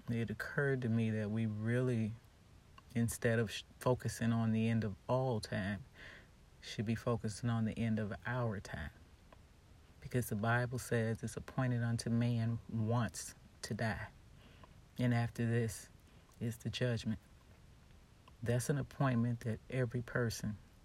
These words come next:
on the face of this planet is gonna keep. It's an appointment that you may or not a-, be able to, to reschedule. It's an appointment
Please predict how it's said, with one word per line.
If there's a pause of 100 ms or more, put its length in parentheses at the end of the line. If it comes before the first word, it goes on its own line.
(280)
on
the
face
of
this
planet
is
gonna
keep. (1000)
It's
an
appointment (440)
that
you
may
or
not
a-, (140)
be
able (320)
to,
to
reschedule. (1800)
It's
an
appointment